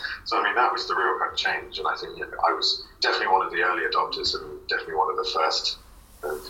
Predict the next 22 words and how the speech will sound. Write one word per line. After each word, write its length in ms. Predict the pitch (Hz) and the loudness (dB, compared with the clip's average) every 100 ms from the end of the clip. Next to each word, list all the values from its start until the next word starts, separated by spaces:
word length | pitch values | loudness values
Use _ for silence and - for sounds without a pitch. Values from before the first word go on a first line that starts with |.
| - | 0
I, 240 | - - - | 2 0 0
I 160 | - | 2
would 80 | - | 2
hope, 240 | - - - | 2 2 0
<laughs> 1000 | - - - - - - - - - - | -4 -4 -4 -2 -2 -4 -6 -6 -6 -8
you 60 | |
know, 100 | - - | -2 0
one 120 | - | 0
of 40 | |
the, 60 | - - - - | 0 -6 -6 -2
uh, 180 | - - | 0 0
first 240 | - - | -2 0
major 180 | - - | -2 -2
proponents, 680 | - - - - - - - | -2 2 2 2 0 0 0
especially 400 | - - - - | 0 0 0 -4
in 60 | - | -8
the 60 | |
U 80 | - | -4
K, 320 | - - - - | 2 2 2 -2
for 140 | - | 0
self-publishing 720 | - - - - - - - | 2 0 2 2 2 0 0
and, 120 | - | -2